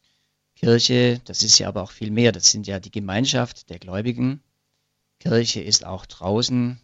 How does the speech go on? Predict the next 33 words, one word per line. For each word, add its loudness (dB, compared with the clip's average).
wo -4
man -14
vielleicht -10
auf -14
den -14
Plätzen 2
ist 2
oder 4
auch 2
pri-, -20
privat -6
zu -2
Hause. -4
Auch -14
das -10
ist 4
ja -2
auch -4
Kirche. -2
Und -2
auch -20
da 0
ist 0
die -6
Frage -2
natürlich, 0
wie -4
steht -4
es -6
da -4
um -4
die -8
Kunst? -6